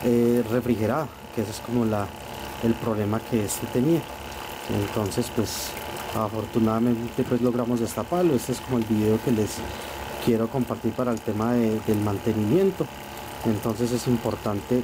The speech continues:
revisarlo cuando estos ductos estén tapados. Primero que todo revisar las mangueras, que no estén de pronto, eh, digamos, estranguladas. De ese tipo a veces en las propias máquinas pueden estar dobladas y como vemos,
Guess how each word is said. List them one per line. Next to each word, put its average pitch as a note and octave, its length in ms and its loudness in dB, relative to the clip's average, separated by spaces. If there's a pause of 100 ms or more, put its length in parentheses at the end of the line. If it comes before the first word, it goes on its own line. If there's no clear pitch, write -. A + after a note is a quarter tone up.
(120)
revisarlo A2 720 0 (480)
cuando A2 300 0
estos B2 260 -2
ductos B2+ 320 2
estén A2+ 220 -2
tapados. F#3 400 0
Primero B2+ 320 2
que A#2 80 0
todo B2 180 0
revisar B2 320 0
las C3 160 0
mangueras, D#3+ 540 2 (560)
que B2+ 160 4
no B2 180 6
estén C3+ 680 2
de C3+ 80 2
pronto, C3 560 2 (440)
eh, A#2 360 6 (580)
digamos, B2+ 720 2
estranguladas. A#2+ 840 0 (200)
De A#2 120 4
ese B2 120 -2
tipo C3+ 300 0
a C3 80 2
veces C3 240 0
en A#2+ 80 2
las A2 140 0
propias B2 340 0
máquinas C3 520 -2 (520)
pueden A#2+ 180 2
estar A#2 300 -2
dobladas D3+ 500 2
y B2+ 40 -4
como A#2 280 0
vemos, A#2 320 2